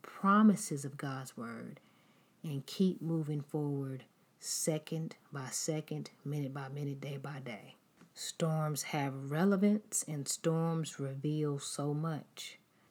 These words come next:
Don't be discouraged, and remember that the storms you face,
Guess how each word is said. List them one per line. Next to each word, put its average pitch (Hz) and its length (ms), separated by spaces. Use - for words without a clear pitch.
Don't 156 300
be 170 140
discouraged, 156 1000
and 156 200
remember 147 520
that 135 200
the - 100
storms 156 680
you 147 160
face, 127 720